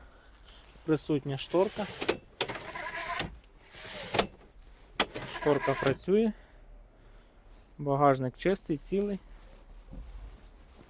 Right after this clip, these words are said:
В комплекті знак аварійної зупинки. Повнорозмірна запаска, домкрат, ключ, буксировочний гак.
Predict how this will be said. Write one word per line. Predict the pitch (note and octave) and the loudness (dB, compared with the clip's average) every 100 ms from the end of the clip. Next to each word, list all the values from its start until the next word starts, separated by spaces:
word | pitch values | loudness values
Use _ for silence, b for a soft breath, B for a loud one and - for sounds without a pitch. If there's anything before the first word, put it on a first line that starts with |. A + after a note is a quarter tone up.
| - - - - - - - - | -20 -20 -20 -20 -20 -18 -18 -6
В | |
комплекті | D#3+ D3 D3+ D3 - | -2 6 6 6 0
знак | C#3 D#3 D3 | 2 2 4
аварійної | C#3 C#3+ D3 C3 B2+ | 4 6 4 2 -2
зупинки. | C3 - F#3 G#3 A3 G3+ - - - - - - - - - - - - - - - - - - - - - - - - - - - | -4 -2 0 0 -2 -6 -8 -14 -14 -16 -16 -16 -16 -14 -14 -16 -16 -10 -10 -10 -16 -14 -12 -10 -10 -10 -10 -12 -12 -12 -12 -12 2
Повнорозмірна | D#3+ D3+ D3 D3 D#3+ D3 C3+ B2+ | 4 6 6 6 6 4 6 6
запаска, | C3+ F3+ G#3 - F3+ E3 | 8 10 10 8 0 0
домкрат, | C#3 C#3 C#3 - F3+ G#3 - - | 2 2 4 8 10 10 6 0
ключ, | D#3+ G3+ - - B B D#3 | 4 4 0 -8 B B -4
буксировочний | C#3+ - D3 C#3+ C3+ - D3 | 0 4 8 8 6 2 2
гак. | D#3 G3+ - | 6 4 2